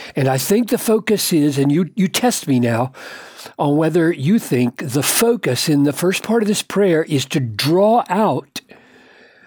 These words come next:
the kind of God that the early church under persecution is confidently praying to. So, Father, we pray now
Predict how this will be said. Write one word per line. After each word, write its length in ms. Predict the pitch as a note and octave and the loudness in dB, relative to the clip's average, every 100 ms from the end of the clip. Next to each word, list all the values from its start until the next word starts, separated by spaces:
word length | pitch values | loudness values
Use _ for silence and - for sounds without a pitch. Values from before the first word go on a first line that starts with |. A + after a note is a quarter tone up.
| - _ | -20 _
the 100 | C#3+ | -4
kind 460 | C#3 - D3 G#3+ F3+ | -2 0 2 2 2
of 400 | D#3 - A2+ A2 | 0 -6 -10 -2
God 480 | F3 F3+ D3+ C3 A#2 | 0 2 2 0 0
that 300 | C3 D3 - | 0 0 -4
the 280 | A#2+ C3+ C#3 | 0 0 0
early 320 | D#3+ F3 F#3 | 0 2 2
church 480 | C3+ - D#3+ D#3+ - - | 0 0 0 0 -2 -2
under 300 | D#3+ G3 G#3+ | 0 2 0
persecution 1040 | - G3+ - - - G3 D3+ - B2 B2 - - - - - _ _ - | 0 0 0 -2 0 0 0 0 2 0 -2 -14 -20 -20 -20 _ _ -4
is 240 | - C#3 - | 0 0 0
confidently 800 | - F#3 F3 D3 - C#3+ - C3+ | -2 0 0 0 -2 -2 0 -2
praying 640 | - D3+ C#3 B2+ B2 A#2 - _ | -2 0 2 2 2 0 -4 _
to. 360 | - C3 G#2+ - - - - - - - | -2 -2 -2 -10 -20 -20 -20 -20 -20 -14
So, 140 | - C3+ | -4 -2
Father, 280 | F3 D3+ C#3+ | 0 0 2
we 240 | C3 A#3+ | 2 2
pray 380 | - - D#3+ D3+ | 0 -2 2 2
now 720 | C#3+ F3 F3+ B2 A#2 A#2+ | 2 2 0 -2 -4 -8